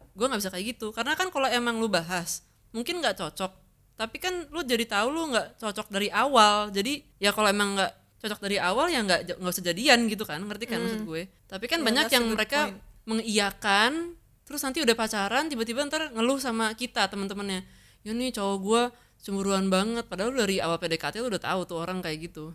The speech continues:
Speaker 2: Iya.
Speaker 1: Jadi ya.
Speaker 2: That's a good point.
Speaker 1: <laughs> Tapi kalau misalnya lo yang posesif, gimana?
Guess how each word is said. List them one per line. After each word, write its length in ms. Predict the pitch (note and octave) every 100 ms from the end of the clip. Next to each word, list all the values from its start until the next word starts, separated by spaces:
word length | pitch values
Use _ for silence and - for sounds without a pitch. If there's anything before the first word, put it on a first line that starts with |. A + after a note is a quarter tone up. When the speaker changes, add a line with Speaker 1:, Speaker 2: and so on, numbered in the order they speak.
| -
Speaker 2:
Iya. 120 | F#3+
Speaker 1:
Jadi 180 | F3 G#3+ F3
ya. 140 | D3+ C#3 F3 - _ _ E3
Speaker 2:
That's 240 | - C#4
a 80 | B3+
good 160 | B3+
point. 240 | - D4 - _ _
Speaker 1:
<laughs> 140 | F#3 - - _ -
Tapi 160 | G#3+
kalau 240 | - A#3+ F#3
misalnya 260 | G#3+ G#3+ F#3+
lo 200 | G#3 G#3+
yang 180 | F#3+
posesif, 440 | F#3+ F#3 F3+ F#3+ D#4 - _ _
gimana? 440 | F3+ E3+ E3 E3+